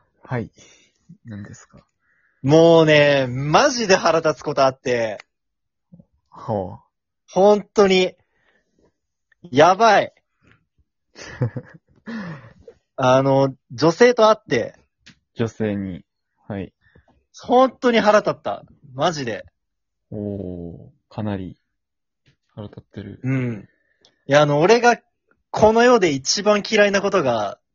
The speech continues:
Speaker 1: うん。
Speaker 2: まあ、あの、自分の考えを人に見透かされることなんだけど、
Speaker 1: <laughs>
Speaker 2: 自分の考えを本当に俺人に読まれたくなくて。
Speaker 1: <laughs>
Speaker 2: マジで。
Speaker 1: あ。
Speaker 2: ほん、もう俺が、俺が世界で一番賢いと思ってるから。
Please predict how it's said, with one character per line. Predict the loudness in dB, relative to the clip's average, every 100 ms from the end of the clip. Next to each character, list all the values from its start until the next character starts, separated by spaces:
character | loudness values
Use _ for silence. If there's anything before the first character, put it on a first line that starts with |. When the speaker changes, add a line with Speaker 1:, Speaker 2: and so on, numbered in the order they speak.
| _
Speaker 1:
う | -12
ん。 | -10 -10 -14 _ _
Speaker 2:
ま | -4
あ、 |
あ | -4
の、 | -6
自 | -4 -2
分 | 0 2
の | 2
考 | 2 0 2 2
え | 4 2
を |
人 | -2 -2 0
に | 2 -2
見 | -2 -4 -6
透 | -4
か | -4
さ | 0 2
れ |
る | 2
こ | 0 0
と |
な | 0
ん |
だ | 0
け | -4
ど、 | -4 -8 -10 _
Speaker 1:
<laughs> | -12
Speaker 2:
自 | -4 0
分 | 2 2
の | 2
考 | 2 -2 2 2
え | 2
を | 0 0
本 | 2 2 2 0
当 | 2
に | 4
俺 | 2
人 | 0 -4
に | -2
読 | 0 0
ま | 0
れ |
た | 0
く | -2
な | -6
く | -8
て。 | -14 -16 -12 -8 -8 -6 -8 -10 -12
Speaker 1:
<laughs> | -12 -14 _ _ _ -20 -12
Speaker 2:
マ | -2 -2 0
ジ | -2
で。 | -4 -4 -10 -14
Speaker 1:
あ。 | -12 -14 -18 -20 _ _ -4
Speaker 2:
ほ | 2 2
ん、 | 0 -2
も | 0
う | 4
俺 | 4
が、 | 2 -2 _ _ _ _ _ 0
俺 | 2 2
が | 0
世 | -2 0
界 | 0 2
で | -2
一 | -4 -2
番 | -2
賢 | 0 -2 0 -2
い |
と | 0 -4
思 | -4
っ |
て | -8
る | -8
か | -4
ら。 | -4 -6